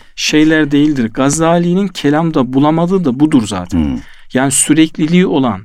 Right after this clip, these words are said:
Speaker 1: sürdürülebilir bir durumu söz konusu değil.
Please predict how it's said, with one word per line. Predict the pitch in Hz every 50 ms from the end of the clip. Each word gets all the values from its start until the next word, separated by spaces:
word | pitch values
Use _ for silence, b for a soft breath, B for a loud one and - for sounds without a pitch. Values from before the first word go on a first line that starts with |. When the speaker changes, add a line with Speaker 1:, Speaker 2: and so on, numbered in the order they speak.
| - - - -
Speaker 1:
sürdürülebilir | - - - - 156 156 156 151 160 165 165 160 165 165 160 156 160 156 170 190 196 180 - - b b b b b -
bir | 147 160 165 151 147
durumu | 151 151 156 160 165 165
söz | - - - 165 - -
konusu | - 175 160 147 - - 143
değil. | 139 135 127 101 90